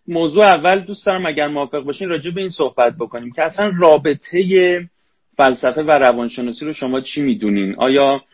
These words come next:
اه، این، این، حالا یه زمان این دایره، داخل دایره، دایره روانشناسی جزوی از، اه، دایره فلسفه بوده و الان به نظر میاد شدن دایره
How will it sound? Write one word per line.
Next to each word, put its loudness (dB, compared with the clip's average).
اه، 2
این، 2
این، 0
حالا 0
یه 4
زمان 2
این 2
دایره، 4
داخل 2
دایره، 2
دایره 0
روانشناسی -4
جزوی 0
از، 2
اه، 2
دایره 2
فلسفه -2
بوده -6
و -4
الان 4
به 2
نظر 0
میاد -6
شدن -6
دایره 2